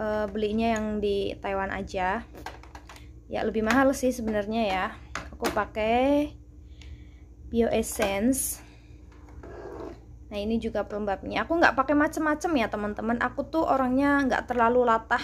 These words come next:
kalau yang lagi viral atau lagi booming apa. Aku nggak begitu, eh, tertarik untuk pakai yang itu gitu. Nah, ini lemari ini aku beli sendiri ya, teman-teman, karena aku punya banyak banget buku.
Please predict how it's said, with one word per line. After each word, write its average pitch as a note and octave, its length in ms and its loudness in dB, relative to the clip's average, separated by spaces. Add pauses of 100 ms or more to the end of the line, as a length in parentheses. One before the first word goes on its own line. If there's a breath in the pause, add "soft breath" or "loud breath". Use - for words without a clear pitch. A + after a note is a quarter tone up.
kalau A3+ 200 0
yang A3 280 -2
lagi A3 320 -4
viral A#3+ 360 2
atau A3+ 240 2
lagi A3 240 0
booming A3 320 0
apa. C4+ 400 -2 (440 loud breath)
Aku C4+ 240 0
nggak G3+ 240 6
begitu, A3 400 -2 (480)
eh, G#3+ 480 0
tertarik A#3 540 0
untuk A3+ 260 -2
pakai G3+ 460 0
yang G3 100 -2
itu G3 360 -4
gitu. - 200 -8 (1160)
Nah, G#3 120 -4
ini B3+ 440 4 (680 soft breath)
lemari A#3+ 320 2
ini C4 160 6
aku C#4+ 160 2
beli B3+ 160 6
sendiri C4+ 440 4
ya, B3+ 80 6
teman-teman, B3 520 4
karena A3+ 320 2
aku B3+ 520 4 (360 loud breath)
punya A3 520 2
banyak G#3 440 0
banget G#3 360 -2
buku. G#3 520 2